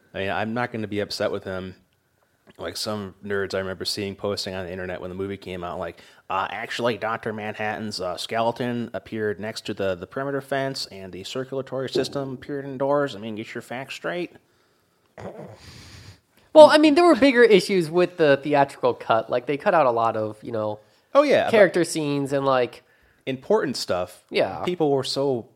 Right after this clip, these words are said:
Speaker 1: I remember so upset about the minutia. Like, "Look at this comic panel. It's an exact recreation, but he got this detail wrong."
Speaker 2: There were a lot of shots in the movie, though, that were, like, direct comic panel, like,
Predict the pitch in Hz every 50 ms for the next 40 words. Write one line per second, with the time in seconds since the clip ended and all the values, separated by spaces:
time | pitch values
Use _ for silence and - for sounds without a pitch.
0 | - 101 113 123 127 131 120 117 107 - - 123 120 - - - - 117 - -
1 | 120 113 110 - 117 110 101 92 104 117 123 - - 95 95 98 92 143 165 233
2 | 226 202 - - - - 156 165 160 143 - - - 110 104 95 95 92 92 98
3 | - - 107 113 110 107 - 131 147 165 - - 139 135 135 - - 123 127 139
4 | 131 - 113 101 104 101 98 98 101 113 127 139 143 - 127 113 107 98 135 151
5 | - - 98 90 87 80 82 87 92 92 98 104 104 _ _ _ - - - -
6 | - - - - - - - - - _ - _ _ _ _ _ _ _ _ _
7 | _ _ _ _ - - - - 285 285 285 349 427 453 254 214 190 175 202 202
8 | 170 - - 165 143 147 143 - - - 143 131 123 120 117 113 113 113 110 113
9 | 110 117 104 - 131 123 123 120 117 113 117 113 - - 131 113 120 120 120 117
10 | - - - - - 113 113 110 107 - - - 110 107 104 101 104 107 - -
11 | 110 262 - -